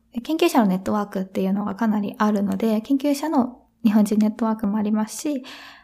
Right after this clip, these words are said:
日本人コミュニティは本当に大切にしてください。えっと、ラ-、ラボの中の話をすると、ボスはめっ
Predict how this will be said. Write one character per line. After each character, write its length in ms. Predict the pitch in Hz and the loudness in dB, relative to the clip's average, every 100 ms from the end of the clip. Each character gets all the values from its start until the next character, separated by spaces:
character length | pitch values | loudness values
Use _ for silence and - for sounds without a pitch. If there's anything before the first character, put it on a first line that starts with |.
| _ | _
日 80 | - | -2
本 160 | 190 196 | 0 0
人 160 | 190 | -2
コ 80 | 196 | -2
ミ 100 | 190 | -2
ュ 20 | 196 | -2
ニ 80 | |
テ 160 | 196 247 | -4 -6
ィ 60 | 202 | -4
は 240 | 202 - | -6 -6
本 120 | 214 190 | -6 -4
当 120 | 196 | -4
に 220 | 190 - | -4 -8
大 140 | - 190 | -10 -8
切 260 | 208 - | -8 -6
に 140 | 196 196 | -6 -6
し 100 | - | -8
て 260 | - - - | -12 -12 -10
く 100 | - | -8
だ 100 | 202 | -8
さ 200 | - 185 | -8 -6
い。 140 | 220 - _ _ _ _ _ _ _ _ | -8 -12 _ _ _ _ _ _ _ _
え 60 | 208 | -8
っ 40 | |
と、 360 | - 208 202 214 | -4 -2 -2 2
ラ-、 220 | 233 240 | 2 6
ラ 140 | 269 | 6
ボ 120 | 339 311 | 6 6
の 120 | 214 | 4
中 280 | 202 202 190 | 2 -2 -2
の 240 | 202 196 | -2 -2
話 460 | 196 202 196 - 202 | -2 -2 -2 -2 -4
を 60 | |
す 180 | 190 208 | -4 -4
る 140 | 214 | -4
と、 500 | 214 240 226 208 - - - | 0 4 4 2 -4 -20 -8
ボ 160 | - 247 | 0 0
ス 200 | 233 233 | 0 -2
は 460 | 214 190 180 - - | -2 0 0 -2 0
め 220 | 226 | 0
っ 60 | 254 | 0